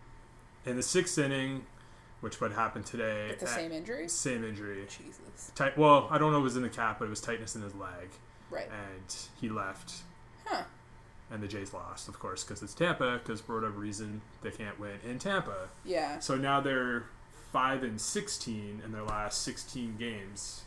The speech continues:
Speaker 2: Against Tampa.
Speaker 1: against Tampa,
Speaker 2: Great.
Speaker 1: which is bizarre because Tampa is not very <laughs> good. They have
Speaker 2: Yeah.
Speaker 1: promising players. They're just,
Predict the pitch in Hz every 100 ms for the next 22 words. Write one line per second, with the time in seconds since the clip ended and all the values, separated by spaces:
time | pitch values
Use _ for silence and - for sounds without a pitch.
0 | - 185 143 - - 117 107 104 - 151
1 | 123 - 110 113 123 104 - - - 107
2 | 131 113 98 101 101 98 - 107 104 104
3 | 98 104 98 104 98 98 - - - -
4 | 113 - - - - - - - - -
5 | - - 156 156 196 185 240 151 135 127
6 | 117 113 104 101 123 113 110 -